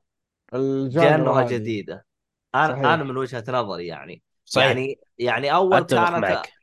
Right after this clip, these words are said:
Speaker 2: كانت الغرفة، كان أول غرفة أو مكان واحد يصور فيه الفيلم كامل. الآن هذا جاب لك شاشة، فتقريبًا الشاشة تقدر تطلع وتجي تدخل منها. عمومًا، نروح الميسنج. ميسنج،
Speaker 3: إيه.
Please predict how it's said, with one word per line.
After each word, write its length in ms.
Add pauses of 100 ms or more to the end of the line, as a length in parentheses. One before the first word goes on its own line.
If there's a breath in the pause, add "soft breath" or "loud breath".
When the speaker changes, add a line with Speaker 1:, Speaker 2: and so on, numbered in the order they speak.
(200)
Speaker 2:
كانت 360
الغرفة، 680 (400)
كان 200
أول 260
غرفة 480
أو 140
مكان 360
واحد 320
يصور 360
فيه 140
الفيلم 260
كامل. 460 (320)
الآن 320
هذا 180
جاب 240
لك 140
شاشة، 400
فتقريبًا 600
الشاشة 320
تقدر 280
تطلع 380
وتجي 320
تدخل 320
منها. 320 (420)
عمومًا، 460
نروح 240
الميسنج. 500 (1000)
ميسنج، 460
Speaker 3:
إيه. 160